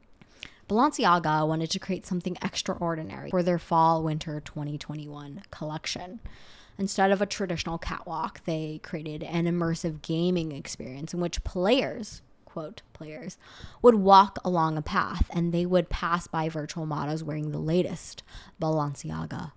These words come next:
collection. You can watch a video of it on YouTube, and I think it's a very forward-thinking concept, but the execution is rather crude. Luxury fashion is meant to be a fantasy, but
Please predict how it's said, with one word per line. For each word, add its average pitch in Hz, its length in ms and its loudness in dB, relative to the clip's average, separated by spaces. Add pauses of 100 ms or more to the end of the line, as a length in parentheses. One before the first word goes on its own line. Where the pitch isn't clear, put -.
collection. 170 640 -10 (560)
You 208 100 -2
can 226 140 6
watch 190 200 8
a 190 40 2
video 160 320 4
of 151 80 0
it 151 80 0
on 156 180 0
YouTube, 151 480 -2 (240)
and 220 140 -4
I 220 60 0
think 247 200 -4
it's 254 120 -2
a 214 40 2
very 202 280 0
forward-thinking 190 680 -2
concept, 160 640 -6
but 208 200 -2
the 233 120 -2
execution 196 680 -4
is 165 140 -4
rather 151 520 -2 (600)
crude. 165 540 -2 (720)
Luxury 208 440 4
fashion 175 460 0
is 165 180 -4
meant 160 200 0
to 180 100 -8
be 160 120 -4
a 156 40 -4
fantasy, 151 560 -2
but 151 420 -2